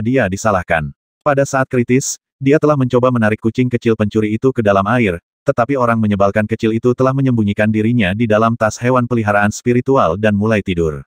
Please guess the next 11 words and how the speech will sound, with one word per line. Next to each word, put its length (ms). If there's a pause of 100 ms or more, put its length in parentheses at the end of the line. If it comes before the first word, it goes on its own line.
(580)
"Jangan 400
coba-coba 480
berdalih, 480 (240)
kucing 320
itu 160
peliharaanmu, 640 (240)
jadi 240
tindakannya 560
harus 320
kamu 320
perintahkan." 640